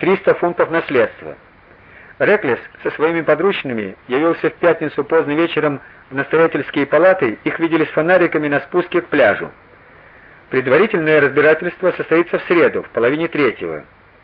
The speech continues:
Разночтений не было только по последнему пункту. Предварительное разбирательство действительно было назначено на среду. На него вызывались Дигби Сеттон и Сильвия Кэтч.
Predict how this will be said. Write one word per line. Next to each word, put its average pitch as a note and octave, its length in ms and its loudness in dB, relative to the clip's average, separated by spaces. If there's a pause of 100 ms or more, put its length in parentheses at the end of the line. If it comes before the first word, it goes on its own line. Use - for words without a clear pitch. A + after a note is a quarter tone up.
(140)
Разночтений D3 640 -2
не F3+ 160 2
было E3+ 180 4
только E3+ 320 0
по E3+ 80 -2
последнему D3 540 -2
пункту. F#2 460 -10 (1000)
Предварительное E3 680 2
разбирательство D#3 840 2 (260)
действительно D3+ 720 -4
было E3+ 320 2
назначено C#3+ 760 -4
на D3 160 0
среду. G#2+ 400 -2 (800)
На A#2 80 -6
него C#3 260 0
вызывались E3+ 460 0 (200)
Дигби B2+ 400 -4
Сеттон F3 440 0
и D3 60 -8
Сильвия D3+ 360 0
Кэтч. A#2 260 0